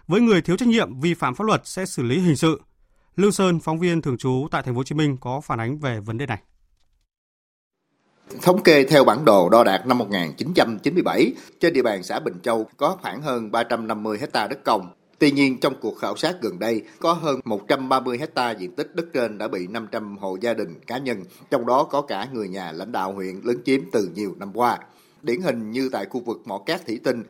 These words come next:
Speaker 2: bị hàng chục hộ dân tự ý chiếm mười bốn phẩy ba ha để trồng cây, cất nhà trái phép. Tại khu đất thuộc địa bàn thôn một, xã Bình Châu,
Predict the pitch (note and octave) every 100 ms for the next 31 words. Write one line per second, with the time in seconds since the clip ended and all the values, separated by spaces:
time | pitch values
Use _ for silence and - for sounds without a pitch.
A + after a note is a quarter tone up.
0 | _ D3 B2 C3+ A#2 B2 A2+ A#2+ G#2+ C3
1 | C3+ B2 A#2 A2 B2 E3+ E3+ F3 G3 B2
2 | G2+ A#2+ F3 C3+ B2+ A#2 C#3 - B2 A#2
3 | - _ G#2+ A#2 C#3+ F2 - A#2 G#2 -
4 | D#3+ - G#2+ D#2 A2+ B2+ D3+ F#3 - _
5 | - B2+ A#2+ B2 D#3+ D3 - - A#2 -
6 | G#2+ A2 A2 G2 C3 C3+ A2+ G2 G2+ _
7 | - G#2 D#3 F2+ F2+ B2 A#2 -